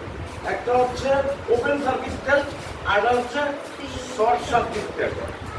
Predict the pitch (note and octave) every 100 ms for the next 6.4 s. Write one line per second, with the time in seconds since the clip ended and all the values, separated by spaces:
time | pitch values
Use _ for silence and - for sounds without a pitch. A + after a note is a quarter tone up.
0 | - - - - A3 C#4+ C#4 C#4 C4+ C4
1 | C4+ D4 D4+ - - - G#3+ C4+ C#4 B3+
2 | B3 B3+ C4 C4+ C4+ B3+ B3+ B3+ B3+ C4
3 | B3 A#3+ B3+ B3 A3 A3+ C4 - G#3+ -
4 | - - - - - - A3+ B3 C4 C4
5 | A#3+ A#3+ C4 C#4 C#4+ - - - - -
6 | C5 C5 C5 C5+